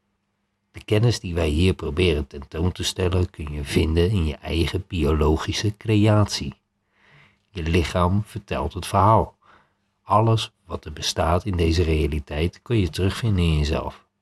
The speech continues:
Het enige dat je altijd nodig hebt om iets te vinden is een kaart en een legenda.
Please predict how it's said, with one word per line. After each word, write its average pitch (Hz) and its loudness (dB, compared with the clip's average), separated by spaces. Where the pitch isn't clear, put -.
Het - -20
enige 101 2
dat 82 -12
je - -12
altijd 101 2
nodig 98 0
hebt 90 -4
om 85 -6
iets 76 -6
te 80 -12
vinden 82 0
is 90 2
een 90 -2
kaart - -4
en 78 -10
een 80 0
legenda. 82 0